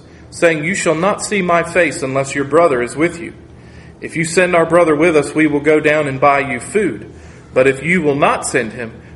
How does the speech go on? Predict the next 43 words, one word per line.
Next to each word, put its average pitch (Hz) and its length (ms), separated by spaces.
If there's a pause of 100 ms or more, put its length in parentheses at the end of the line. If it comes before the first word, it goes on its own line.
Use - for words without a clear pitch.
we 147 160
will 160 140
not 165 260
go 127 120
down, 123 340
for 135 80
the 120 100
man 147 320
said 175 320
to 113 200
us, 110 240 (360)
'You 143 180
shall 127 200
not 156 300
see 175 180
my 151 200
face 147 540
unless 120 360
your 127 80
brother 120 340
is 110 120
with 135 220
you.'" 104 140 (760)
And 120 140
Israel 180 380
said, 135 560 (200)
"Why 170 280
did 190 200
you 131 120
deal 160 340
so 151 220
wrongfully 123 800 (160)
with 117 220
me, - 160 (640)
as 123 240
to 139 100
tell 185 260
the 170 100
man 139 300
whether 143 200
you 143 300
had 156 340
still 120 480